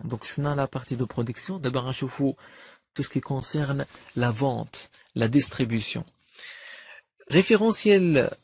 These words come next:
international, euh, food standard. Donc, هذا c'est une, euh, c'est une norme ديال، ديال référentiel ديال la distribution. Également, euh, British Retail Consortium. Donc, هذا c'est, c'est, c'est, c'est un référentiel également, euh, اللي، اللي كاين في، في،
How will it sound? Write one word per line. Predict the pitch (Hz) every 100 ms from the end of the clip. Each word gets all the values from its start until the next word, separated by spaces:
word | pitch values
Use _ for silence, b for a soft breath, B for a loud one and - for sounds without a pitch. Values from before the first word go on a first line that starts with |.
| -
international, | 170 185 180 175 180 175 160 131 - -
euh, | 117 113 -
food | - - 185 170 131 -
standard. | - 160 131 123 117
Donc, | - 131 123
هذا | 123 135
c'est | 131 -
une, | 131 120 110 B B B -
euh, | 113 104
c'est | - 117 127
une | 120
norme | 131 120 110
ديال، | 113 110 107 110 -
ديال | 123 117 110
référentiel | 110 - 113 113 - 110
ديال | 107 104
la |
distribution. | 104 107 - 113 123 214
Également, | 190 180 185 190 165 B B B -
euh, | 127 123 120 110 - 120
British | 120 143 151 135 135
Retail | 135 139 139 127 B B B B _
Consortium. | - 131 - 131 123 160 196 233 - 123
Donc, | 135 143 123
هذا | 131 127 139 135 -
c'est, | - 123 -
c'est, | - - -
c'est, | - - 117 117
c'est | - -
un | 135 123
référentiel | 127 - 123 123 135 -
également, | 123 123 123 127 131
euh, | - - - _ -
اللي، | 120 120
اللي | - 123 120
كاين | - 131
في، | 110 - 113 110 -
في، | -